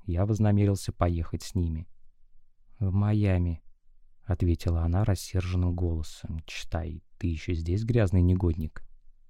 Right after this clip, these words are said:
Она продолжала складывать лекарства в коробку. «Не возьмете меня с собой? Я еду в Ватерсборо».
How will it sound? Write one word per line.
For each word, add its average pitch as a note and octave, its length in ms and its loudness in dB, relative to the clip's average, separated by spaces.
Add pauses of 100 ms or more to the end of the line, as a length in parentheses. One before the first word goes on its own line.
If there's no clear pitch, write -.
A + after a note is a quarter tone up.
(260)
Она B2+ 180 2
продолжала F#2 520 0
складывать F2+ 520 0
лекарства - 480 -4
в - 60 -8
коробку. - 680 -2 (680)
«Не F#2 180 0
возьмете G#2+ 360 4
меня F2+ 180 6
с - 60 -2
собой? F2 520 -2
Я F2+ 120 2
еду F#2+ 260 2
в F#2+ 60 2
Ватерсборо». E2+ 640 -2